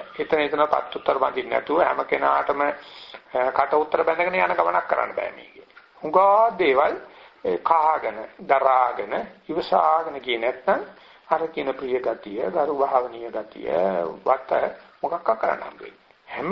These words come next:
කෙනෙක්ම මොකක් හරි ඒ විදිහේ ලුණු ඇට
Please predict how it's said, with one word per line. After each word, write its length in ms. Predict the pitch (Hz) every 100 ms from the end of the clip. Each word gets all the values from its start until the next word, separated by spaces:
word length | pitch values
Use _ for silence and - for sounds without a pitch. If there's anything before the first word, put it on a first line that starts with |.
| 220
කෙනෙක්ම 500 | 170 170 202 196 254 339 - - -
මොකක් 180 | - 285 214 -
හරි 300 | 214 214 190 - - - _ _ - - _ _
ඒ 220 | - 127
විදිහේ 300 | 131 131 135
ලුණු 200 | 131 131
ඇට 200 | 127 123